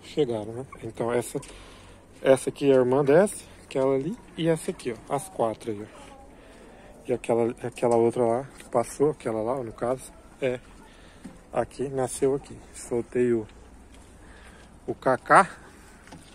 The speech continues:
Olha como é que ele tá ficando bonito, galera. Ele tá crescendo a cauda dele, cada dia mais, né? Esse é o, é o galo aí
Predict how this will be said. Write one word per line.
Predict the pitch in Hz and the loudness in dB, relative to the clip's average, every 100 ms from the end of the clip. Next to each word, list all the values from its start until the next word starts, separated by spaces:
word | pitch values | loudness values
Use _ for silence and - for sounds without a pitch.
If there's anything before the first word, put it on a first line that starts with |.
| - - - - - - - - - - | -20 -20 -20 -20 -20 -20 -20 -20 -20 -12
Olha | 120 | -8
como | 127 | -2
é | 127 | -2
que | - | -2
ele | 123 | -8
tá | - 131 | -2 -2
ficando | - 147 143 | 0 -2 -2
bonito, | 139 143 120 - | 0 0 0 -4
galera. | 104 101 | -8 -6
Ele | 98 | -6
tá | 123 | -8
crescendo | - 143 139 - 135 | -4 -4 -4 -4 -4
a | 120 | -2
cauda | - 131 160 | 0 2 2
dele, | 120 131 123 113 | 2 -4 -4 -4
cada | 113 110 | 0 0
dia | 123 143 | 0 0
mais, | 117 127 113 | -2 -4 -8
né? | 131 - - - - - | -14 -18 -20 -20 -20 -20
Esse | - 117 | -2 2
é | |
o, | 113 113 - - - - - - - 480 - - - - - - - - - - - - 214 | 2 0 -4 -20 -20 -20 -20 -20 -8 -8 -8 -18 -20 -20 -20 -20 -20 -20 -20 -20 -20 -20 -14
é | 151 | -8
o | 110 104 | -6 -2
galo | 113 113 110 | 2 2 2
aí | 107 | 0